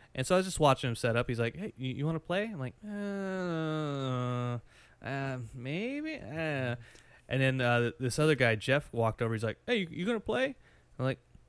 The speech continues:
"Yeah, o-, okay, yeah, I've got, I've got time, I've got time." Um, so, you know, we, we sat down and, and, uh, you know, really cool space game, and, you know, it's pretty complicated. It's like, you know, kind of like a turn-based timer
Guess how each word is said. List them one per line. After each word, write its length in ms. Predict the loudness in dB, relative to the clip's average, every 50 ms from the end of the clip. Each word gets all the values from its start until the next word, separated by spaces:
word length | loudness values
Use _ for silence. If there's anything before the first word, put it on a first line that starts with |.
| _ _ _ _ _ _ _ _ _ _ -20 -20 -12 _
"Yeah, 460 | 2 4 4 6 4 4 4 2 2 2 0 0 0
o-, 60 | 2
okay, 280 | 2 2 0 2 4 6
yeah, 120 | 6 6
I've 80 | 6 6
got, 200 | 4 2 0 2 4
I've 140 | 4 6 6
got 180 | 4 2 0
time, 280 | -2 -4 -4 -4 -4 -2 2
I've 160 | 4 4 4
got 200 | 4 0 -4 -6
time." 240 | -8 -8 -8 -8 -10 -12 -14 -20 -20 -20 -16 -4 0
Um, 420 | 4 4 6 4 4 2 -2 -6 -10 -10
so, 320 | -2 4 6 6 8 6
you 140 | 6 4 4
know, 120 | 4 2
we, 180 | 2 2 2 2
we 120 | 2 0
sat 320 | 0 2 2 2 2 2 0
down 300 | 0 0 0 2 2 2
and, 180 | 0 0 -2 -6 -12 -18 -20 -20 _ _ -6
and, 220 | -4 -4 0 0 2
uh, 380 | 2 2 2 2 0 0 -2 -2
you 100 | 0 2 2
know, 260 | 2 2 0 -2 -4 -2
really 200 | 2 2 2 2
cool 180 | 2 0 0 -2
space 340 | 0 2 4 4 4 2
game, 320 | 2 2 2 4 4 2 2
and, 160 | 0 0 -2
you 100 | -2 -2
know, 100 | -2 -2
it's 120 | -2 -4
pretty 220 | -6 -4 -4 -2 -2
complicated. 560 | -2 -2 -2 -2 -2 -2 -2 0 2 2 0
It's 140 | 0 -2 -6
like, 140 | -8 -8 -10 _ -12
you 140 | -8 -6 -6
know, 80 | -6 -6
kind 220 | -6 -4 -4 -4 -2
of 60 | -2
like 160 | -4 -4 -4
a 100 | -6 -6
turn-based 560 | -6 -6 -4 -4 -2 0 0 0 -2 -2 -4 -8
timer 480 | -6 -4 -4 -4 -4 -4 -4 -4 -6